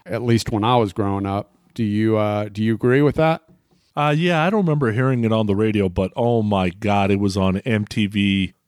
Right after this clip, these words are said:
Speaker 2: every eleven minutes.
Speaker 1: Yeah.
Speaker 2: Like, I, I, it was amazing. And I still, to this day, do not skip that song.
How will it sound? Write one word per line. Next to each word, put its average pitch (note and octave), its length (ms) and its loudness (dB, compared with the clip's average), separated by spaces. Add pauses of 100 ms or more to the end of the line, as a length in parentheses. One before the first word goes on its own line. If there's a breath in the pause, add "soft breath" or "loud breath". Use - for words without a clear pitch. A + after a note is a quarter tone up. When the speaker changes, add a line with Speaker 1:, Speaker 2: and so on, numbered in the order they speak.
Speaker 2:
every A#2 300 0
eleven A2+ 480 0
minutes. C#3 500 -2 (380)
Speaker 1:
Yeah. C3 180 -6
Speaker 2:
Like, B2 180 0
I, A#2 160 -2 (120)
I, B2 160 -2 (100)
it D3+ 100 0
was C3 280 2
amazing. A2+ 880 0 (420 soft breath)
And A2+ 200 2
I C3 180 0
still, D3+ 320 0
to C3+ 140 2
this G#2+ 220 0
day, A2 260 2
do A#2 120 0
not G#2 220 2
skip - 240 -4
that D#2+ 180 -2
song. D2+ 300 -4